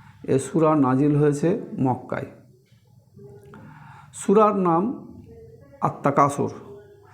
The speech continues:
তাকাসুর এর অর্থ হচ্ছে পরস্পর প্রতিযোগিতায় লিপ্ত হওয়া। একজন আরেকজনের সঙ্গে কিভাবে বেশি অর্জন করবে,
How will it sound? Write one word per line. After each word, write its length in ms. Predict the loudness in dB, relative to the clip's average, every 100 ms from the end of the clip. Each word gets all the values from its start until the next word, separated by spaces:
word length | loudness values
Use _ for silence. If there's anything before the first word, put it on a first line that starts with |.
| -20 -6
তাকাসুর 960 | -2 0 0 0 2 2 2 -2 -10 -20 -20 -20 -20 -20 _
এর 180 | 0 4
অর্থ 320 | 4 2 0
হচ্ছে 560 | 0 0 -2 0 2 2 0 -6 -8 -14 -18 -2
পরস্পর 680 | 2 4 2 -4 2 4 4 0 -10 -20 -20 _
প্রতিযোগিতায় 920 | 0 2 2 2 2 0 0 0 0 -2
লিপ্ত 380 | 2 2 2 2
হওয়া। 320 | 0 0 -4 -6 -14 -20 -20 _ _ _ -20 _ _ _ _ _ _ _ _ _
একজন 480 | -2 -2 0 2 2
আরেকজনের 520 | 2 2 2 2 0 0
সঙ্গে 400 | 0 2 2 0 -4 -16 -20 -10
কিভাবে 400 | 0 2 4 4
বেশি 300 | 2 2 0
অর্জন 480 | 2 2 2 0 0
করবে, 500 | 0 2 2 0 -4